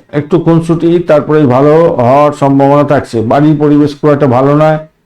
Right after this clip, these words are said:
প্রেমের জীবনের ক্ষেত্রে অবস্ট্যাকেল আসবে আজকের দিনে, একটুখানি খেয়াল রেখে আপনাকে চলতে অনুরোধ করব। ব্যবসা বাণিজ্য ধীরগতিতে হলেও মোটামুটি চলে বেলা আর কি, খুব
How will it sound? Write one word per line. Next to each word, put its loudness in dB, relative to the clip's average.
প্রেমের 0
জীবনের 2
ক্ষেত্রে 0
অবস্ট্যাকেল 0
আসবে 2
আজকের 0
দিনে, -2
একটুখানি -2
খেয়াল 0
রেখে 2
আপনাকে 0
চলতে 0
অনুরোধ 2
করব। 2
ব্যবসা 0
বাণিজ্য 0
ধীরগতিতে 0
হলেও 2
মোটামুটি 0
চলে 0
বেলা 2
আর 0
কি, -6
খুব -2